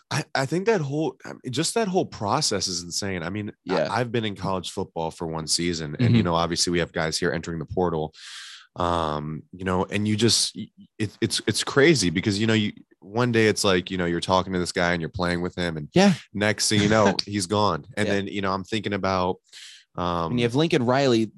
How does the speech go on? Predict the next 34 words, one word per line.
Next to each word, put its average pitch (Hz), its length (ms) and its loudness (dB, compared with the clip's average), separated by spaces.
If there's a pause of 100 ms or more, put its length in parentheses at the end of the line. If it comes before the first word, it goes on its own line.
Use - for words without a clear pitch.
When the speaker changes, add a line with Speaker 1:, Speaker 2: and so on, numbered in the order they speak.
(100)
Speaker 2:
like, 113 180 -2
literally 131 360 0
leaving 113 500 -2
middle 135 300 0
of 127 60 0
the 113 60 -2
night, 95 360 -2
Lane, 123 180 4
Speaker 1:
Right. 98 100 0
Speaker 2:
Lane 123 300 0
Kiffin 123 360 -6
style. 85 460 -4 (280)
Speaker 1:
Right. 151 160 2
Speaker 2:
And 113 120 2
Speaker 1:
Uh, 127 80 4
they 127 120 2
haven't 175 180 2
even 175 120 -4
played 160 160 -2
their 147 100 0
bowl 151 220 -2
game 80 240 -6
yet. 73 200 -8 (120)
Speaker 2:
Yeah. 90 240 -4 (400)
Speaker 1:
I 101 60 -8
Speaker 2:
It's 120 140 0
Speaker 1:
mean, 127 340 0 (100)
it, 110 340 -2
it, 113 220 0
it's 120 200 -4
insane. 127 480 -2
It, 90 100 -2
you 101 200 -2
have, 117 200 -2